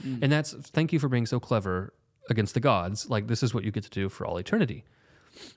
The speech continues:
Speaker 2: Uh, the reason I mentioned Camus is a lot of people only know the myth of Sisyphus through Camus, 'cause Camus wrote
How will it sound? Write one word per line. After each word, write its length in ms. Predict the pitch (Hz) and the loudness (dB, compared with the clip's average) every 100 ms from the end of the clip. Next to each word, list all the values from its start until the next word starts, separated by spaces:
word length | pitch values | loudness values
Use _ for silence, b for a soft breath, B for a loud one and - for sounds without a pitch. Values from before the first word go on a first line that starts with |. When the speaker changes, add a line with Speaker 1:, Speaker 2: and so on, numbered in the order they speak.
| _ - | _ 0
Speaker 2:
Uh, 160 | 120 | 4
the 80 | 113 | 6
reason 200 | 156 147 | 6 6
I 20 | 127 | 4
mentioned 280 | 123 117 | 2 -2
Camus 260 | - 151 143 | 2 4 4
is 80 | 107 | 4
a 60 | 110 | 2
lot 100 | 113 | 2
of 60 | |
people 260 | 127 117 101 | 2 0 0
only 160 | 104 98 | 0 0
know 340 | 107 117 117 - | 0 0 -2 -6
the 100 | 117 | -2
myth 380 | 104 113 - - - | 0 0 -2 -10 -8
of 340 | 95 92 101 - | -6 -8 -12 -10
Sisyphus 720 | - 139 - 92 - - - | -4 -4 -6 -8 -6 -8 -10
through 420 | - 123 127 151 | -8 0 2 2
Camus, 480 | 143 104 92 87 98 - b b b b | 0 -8 -8 -6 -6 -10 b b b b
'cause 180 | 104 98 | -2 -2
Camus 300 | - 107 120 | 0 2 4
wrote 440 | 107 98 98 - | 2 0 -2 -6